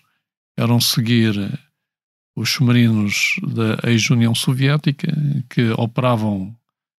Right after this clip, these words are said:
nas nossas águas, ou perto das nossas águas, ou que transitavam de e para o Mediterrâneo,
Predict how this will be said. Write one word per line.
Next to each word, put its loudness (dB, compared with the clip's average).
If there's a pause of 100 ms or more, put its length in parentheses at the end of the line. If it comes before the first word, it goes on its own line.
(260)
nas 2
nossas 0
águas, 0
ou 0
perto -4
das 0
nossas 0
águas, -2
ou -2
que -18
transitavam 0 (680)
de 2
e 2
para -4
o 0
Mediterrâneo, 0